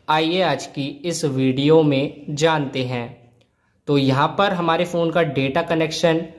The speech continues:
on रहता है, फिर भी इस टाइप की प्रॉब्लम हमें आ रही है, तो आपको इसके लिए अपने फ़ोन में सेटिंग्स में जाना है।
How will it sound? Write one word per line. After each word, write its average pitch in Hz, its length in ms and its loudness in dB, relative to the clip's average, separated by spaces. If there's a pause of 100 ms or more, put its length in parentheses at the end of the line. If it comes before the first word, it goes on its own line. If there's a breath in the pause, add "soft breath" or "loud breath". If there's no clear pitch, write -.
(360 loud breath)
on 160 300 2
रहता 135 440 -2
है, 165 200 -2
फिर 156 280 -2
भी 165 200 -2
इस 175 200 -4
टाइप 165 280 2
की 175 100 -2
प्रॉब्लम 156 500 2
हमें 147 460 0
आ 143 180 4
रही 165 200 0
है, 156 220 0 (880)
तो 180 40 4
आपको 196 340 2
इसके 196 300 -4
लिए 185 280 0
अपने 160 340 -2
फ़ोन 156 320 0
में 160 100 4
सेटिंग्स 151 540 0
में 170 120 2
जाना 160 300 2
है। 160 180 -2